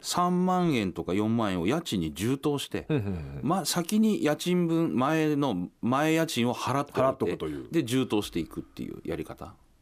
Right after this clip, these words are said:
Speaker 1: なんですけど。
Speaker 2: でも、先週の話だとね、だって何年そこに、まあ、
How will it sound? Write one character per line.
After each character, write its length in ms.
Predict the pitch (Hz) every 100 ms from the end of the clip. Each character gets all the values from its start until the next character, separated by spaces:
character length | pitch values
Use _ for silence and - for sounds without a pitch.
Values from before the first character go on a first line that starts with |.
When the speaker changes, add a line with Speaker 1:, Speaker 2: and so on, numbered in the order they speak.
| _ -
Speaker 1:
な 140 | 120
ん 80 | 113
で 80 | 110
す 240 | - -
け 160 | - 73
ど。 60 | -
Speaker 2:
で 80 | 90 73
も、 40 | -
先 200 | 151 135
週 140 | 131
の 100 | 123
話 260 | 127 120 113
だ 100 | 95
と 280 | 92 87
ね、 280 | - 151 90 -
だ 80 | 113
っ 40 |
て 220 | 98 85 -
何 400 | 120 131 139 113
年 320 | 98 90 85
そ 140 | - -
こ 140 | 98
に、 260 | 92 85 - _ -
ま 160 |
あ、 60 | 113